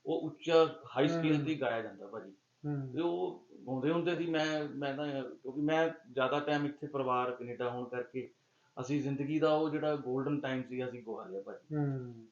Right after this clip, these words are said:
Speaker 1: ਤੇ ਉਹ ਜਿਹੜਾ ਕੋਲ ਰਹਿਣ ਵਾਲਾ ਕੰਮ ਸੀਗਾ, ਹੁਣ ਮੈਂ ਇੱਥੇ ਹੁੰਦਾ ਜੀ, ਪਿ-, ਪਿੱਛੇ ਹੁਣ ਕਿਹੜਾ ਭਾਜੀ ਹੈਗੇ ਆ, ਸਾਨੂੰ ਫਿਕਰ ਨਹੀਂ ਹੁੰਦਾ ਸੀ।
Speaker 2: ਹੂੰ।
Speaker 1: ਤੁਹਾਨੂੰ ਪਤਾ ਯਾਰ ਭਾਜੀ ਹੈਗੇ, ਕੋਈ
Speaker 2: ਹੂੰ,
Speaker 1: ਚੱਕਰ ਨਹੀਂ।
Speaker 2: ਹੂੰ, ਹੂੰ, ਹੂੰ।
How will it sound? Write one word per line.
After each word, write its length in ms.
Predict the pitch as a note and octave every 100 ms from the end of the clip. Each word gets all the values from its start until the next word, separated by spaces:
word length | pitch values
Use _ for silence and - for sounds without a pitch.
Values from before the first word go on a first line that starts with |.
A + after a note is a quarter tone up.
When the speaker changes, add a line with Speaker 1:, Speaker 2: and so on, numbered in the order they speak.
| _
Speaker 1:
ਤੇ 180 | B2 B2
ਉਹ 460 | A#2+ D#3 E3 - -
ਜਿਹੜਾ 380 | - C3+ C#3+ C#3+ - -
ਕੋਲ 280 | - C3 C#3+
ਰਹਿਣ 220 | C#3 D#3
ਵਾਲਾ 180 | D#3+ D#3
ਕੰਮ 280 | D3+ C3 B2+
ਸੀਗਾ, 280 | B2+ C3 C3+
ਹੁਣ 160 | C3
ਮੈਂ 280 | C#3 C3+ D3+
ਇੱਥੇ 220 | D3+ E3+
ਹੁੰਦਾ 200 | E3 D#3+
ਜੀ, 100 | D#3
ਪਿ-, 200 | D3 C3+ B2+ _ _ _
ਪਿੱਛੇ 240 | C3 B2 D3+
ਹੁਣ 160 | D3
ਕਿਹੜਾ 240 | D3 C#3 D3+
ਭਾਜੀ 320 | D3+ C3+ C3
ਹੈਗੇ 200 | C3+ D3
ਆ, 40 |
ਸਾਨੂੰ 220 | C#3+ C#3 C#3+
ਫਿਕਰ 260 | C#3 C#3+
ਨਹੀਂ 120 | C#3+
ਹੁੰਦਾ 200 | C#3+ B2+
ਸੀ। 60 | D#3+
Speaker 2:
ਹੂੰ। 80 | E3
Speaker 1:
ਤੁਹਾਨੂੰ 300 | D#3 D3+ C#3+
ਪਤਾ 120 | C3+
ਯਾਰ 200 | B2+ C3
ਭਾਜੀ 360 | C3 B2 A#2 A2+
ਹੈਗੇ, 160 | A#2+
ਕੋਈ 180 | B2+ B2
Speaker 2:
ਹੂੰ, 80 | D#3+
Speaker 1:
ਚੱਕਰ 200 | D3+ D#3
ਨਹੀਂ। 200 | D#3 D3
Speaker 2:
ਹੂੰ, 100 | D3
ਹੂੰ, 100 | D3
ਹੂੰ। 200 | C#3